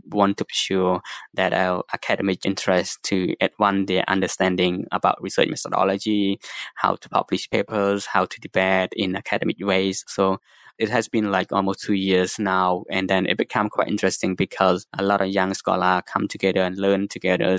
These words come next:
and then they, some of them actually initiate any project, publication by their own. That is the thing that been quite interesting.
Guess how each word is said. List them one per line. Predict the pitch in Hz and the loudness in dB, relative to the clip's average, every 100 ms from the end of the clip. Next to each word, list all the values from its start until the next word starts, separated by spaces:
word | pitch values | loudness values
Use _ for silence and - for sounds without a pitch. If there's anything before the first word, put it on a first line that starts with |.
| - | -2
and | 98 92 | -2 2
then | 95 92 95 | 2 0 0
they, | 95 92 110 - | 2 2 0 -4
some | - 156 | -2 0
of | 113 | 2
them | 101 98 - | 0 -2 -2
actually | 104 - 104 92 92 - - - - | -2 -2 -2 2 2 0 -10 -16 -6
initiate | 104 110 104 98 - | -2 0 0 -2 0
any | 98 98 95 92 - - | 0 2 2 0 -2 0
project, | 113 107 - 104 101 101 - | 2 2 2 2 2 0 -2
publication | - - - 101 - 101 101 98 | -6 -6 2 2 4 0 0 2
by | 95 95 | 2 2
their | 113 | 0
own. | 101 98 101 104 - - _ | 2 2 0 -4 -16 -20 _
That | - 107 | 0 2
is | - 98 95 - | 2 0 0 -2
the | 98 | -2
thing | - 131 117 104 | 2 2 2 0
that | 98 95 - | 2 2 0
been | 98 95 | -4 -4
quite | - - | -2 -2
interesting. | - 101 95 - 95 92 | 0 -2 -2 0 0 0